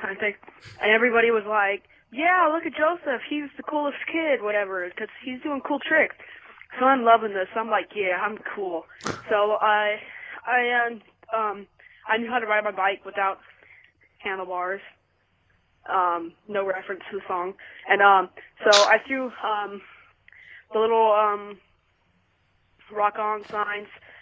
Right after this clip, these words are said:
at, at the three fingers, you know, thumb, index finger, pinky.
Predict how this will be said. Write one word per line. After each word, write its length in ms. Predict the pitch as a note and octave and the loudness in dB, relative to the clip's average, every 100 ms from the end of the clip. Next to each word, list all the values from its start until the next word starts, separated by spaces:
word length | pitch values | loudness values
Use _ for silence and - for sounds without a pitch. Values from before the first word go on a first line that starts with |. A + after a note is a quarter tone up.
| - | -4
at, 200 | A#3+ A#3+ - | 2 2 4
at 220 | B3 - | 0 -2
the 240 | - B3 A#3+ - | -6 -2 -2 -2
three 160 | A3 | -8
fingers, 340 | G#3 G3 F#3+ F#3 | -6 -4 -4 -4
you 60 | |
know, 240 | F#3 F#3 F3+ G#3+ | -6 -6 -6 -2
thumb, 440 | G3+ G3 F#3+ F#3+ _ - - - | 0 0 -4 -10 _ -20 -12 -4
index 280 | G3 F#3+ - | -4 -4 -4
finger, 220 | G3+ F3+ | -4 -4
pinky. 400 | A3 G#3 G#3+ | -6 -6 -6